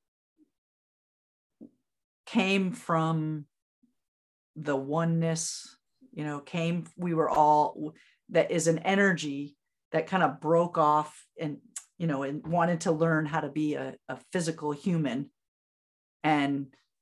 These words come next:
comes in and has this experiment of a physical human life and then returns to a non-incarnated life. And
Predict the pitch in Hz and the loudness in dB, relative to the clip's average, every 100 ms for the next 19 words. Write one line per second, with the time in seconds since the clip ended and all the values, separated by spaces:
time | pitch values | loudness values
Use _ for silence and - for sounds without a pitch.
0 | _ _ _ - 190 185 170 180 170 160 | _ _ _ -2 2 2 2 0 0 -2
1 | 151 170 170 165 165 160 - - - - | 0 2 0 2 0 0 -2 -6 -4 -4
2 | 180 175 170 160 160 160 156 151 - 175 | -2 0 0 0 -2 -4 -6 -6 -4 -4
3 | 165 160 151 208 196 180 160 143 143 147 | -4 -4 -4 0 0 0 -2 -2 -4 -6
4 | - - 165 160 156 156 151 - 170 165 | -8 -6 -2 0 0 0 -4 -4 -2 0
5 | 160 160 - - 160 143 143 143 - _ | 0 -2 -4 -4 -2 -2 -2 -4 -8 _
6 | _ _ _ _ _ _ _ _ _ _ | _ _ _ _ _ _ _ _ _ _
7 | _ _ _ _ - 135 147 165 170 165 | _ _ _ _ -12 -6 -2 2 4 4
8 | 165 - _ _ - 175 165 165 165 156 | 2 -4 _ _ -8 -4 -4 -2 -2 0
9 | 139 135 127 135 131 - - - _ _ | -2 -4 -6 -4 -4 -6 -12 -20 _ _
10 | _ - _ _ _ _ - - 156 156 | _ -20 _ _ _ _ -20 -6 -2 -2
11 | 147 143 | -2 -6